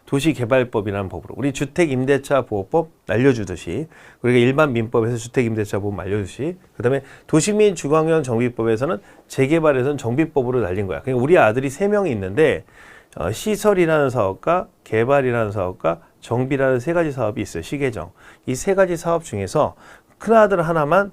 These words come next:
국토계획법에서 하고 나머지 두 개 법은 뭐야? 다른 법으로 이민 가서 분가시켰다고 보시면 되는 겁니다. 그렇게 쉽게 이해하시면 어렵지가 않죠. 이렇게 이해하시면 되겠고요. 그 다음에 일반적으로 봤을 때, 자, 자,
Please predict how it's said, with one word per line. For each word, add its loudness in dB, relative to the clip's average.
국토계획법에서 0
하고 -2
나머지 2
두 -6
개 4
법은 -2
뭐야? -6
다른 0
법으로 0
이민 0
가서 -2
분가시켰다고 0
보시면 -8
되는 -8
겁니다. -8
그렇게 -2
쉽게 -4
이해하시면 -2
어렵지가 -6
않죠. -10
이렇게 -6
이해하시면 0
되겠고요. -6
그 -8
다음에 2
일반적으로 2
봤을 -2
때, -2
자, -12
자, -6